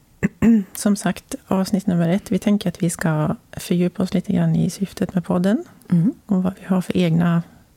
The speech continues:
Speaker 1: eh, förhoppningar, önskedrömmar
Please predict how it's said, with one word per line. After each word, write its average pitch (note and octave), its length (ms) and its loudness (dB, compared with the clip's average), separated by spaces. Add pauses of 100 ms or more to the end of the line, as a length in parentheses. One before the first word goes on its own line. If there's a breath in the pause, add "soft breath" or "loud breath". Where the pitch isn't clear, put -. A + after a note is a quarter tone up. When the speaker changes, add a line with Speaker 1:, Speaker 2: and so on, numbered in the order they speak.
(400)
Speaker 1:
eh, - 420 -6 (140)
förhoppningar, G3 1300 -4 (1120)
önskedrömmar F3+ 1040 0